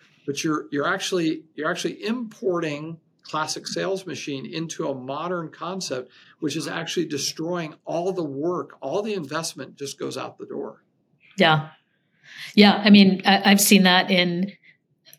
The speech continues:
Speaker 2: data-driven, like, making a shift to a data-driven approach in sales,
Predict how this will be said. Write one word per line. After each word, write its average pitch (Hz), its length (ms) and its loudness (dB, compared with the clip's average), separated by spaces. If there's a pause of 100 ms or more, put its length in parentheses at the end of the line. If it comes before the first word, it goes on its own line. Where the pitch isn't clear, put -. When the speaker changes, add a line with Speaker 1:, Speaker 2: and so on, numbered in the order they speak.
(400)
Speaker 2:
data-driven, 190 800 6
like, 185 280 2 (260)
making 226 300 8
a 214 60 8
shift 226 340 6
to 214 80 8
a 190 60 8
data-driven 185 640 6
approach 180 440 4
in 240 140 8
sales, 262 580 4